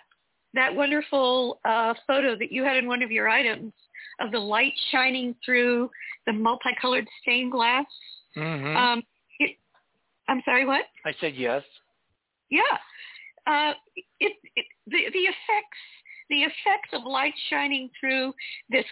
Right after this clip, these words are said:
Speaker 1: glassy form of water that is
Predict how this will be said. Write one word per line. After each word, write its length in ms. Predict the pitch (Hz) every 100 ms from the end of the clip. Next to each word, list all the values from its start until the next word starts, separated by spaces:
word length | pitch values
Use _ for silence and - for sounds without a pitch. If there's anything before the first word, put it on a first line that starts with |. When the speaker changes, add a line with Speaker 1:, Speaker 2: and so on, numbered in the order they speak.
| 220
Speaker 1:
glassy 800 | - 262 277 359 - 320 330 359 _ _ _ -
form 380 | 311 294 311 311 -
of 140 | 233
water 600 | 214 226 247 277 - 247 - _ _ _ -
that 200 | 262
is 120 | 262